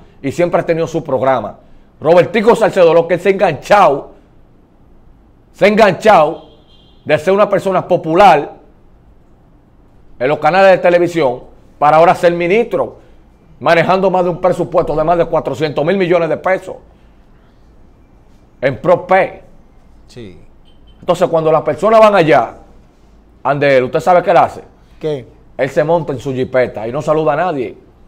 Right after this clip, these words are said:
Speaker 2: No saluda a nadie.
Speaker 1: A la gente del edificio, del edificio seis en el Guacal, es lo que él hace así, eh, de lejos.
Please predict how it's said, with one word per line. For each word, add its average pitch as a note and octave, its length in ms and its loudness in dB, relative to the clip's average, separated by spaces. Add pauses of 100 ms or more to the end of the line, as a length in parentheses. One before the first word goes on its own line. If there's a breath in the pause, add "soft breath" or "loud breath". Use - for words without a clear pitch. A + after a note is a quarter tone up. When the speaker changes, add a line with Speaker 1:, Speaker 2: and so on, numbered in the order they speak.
(140)
Speaker 2:
No E3 140 -10
saluda A#3+ 280 -4
a A#3+ 40 -8
nadie. A#3+ 200 -2
Speaker 1:
A E3+ 40 6
la E3+ 120 6
gente G#3+ 280 4
del G3 120 6
edificio, F3+ 600 0 (260)
del D#3 160 2
edificio E3 380 2
seis F3 360 4
en C#3+ 100 -2
el C#3 80 -2
Guacal, B2+ 520 -2 (420)
es C#3+ 100 -4
lo D#3+ 120 2
que E3+ 80 0
él D#3+ 40 4
hace D3 160 -2
así, B2+ 180 -8
eh, A2 220 -8 (1600)
de C#3+ 180 -2
lejos. D3 340 0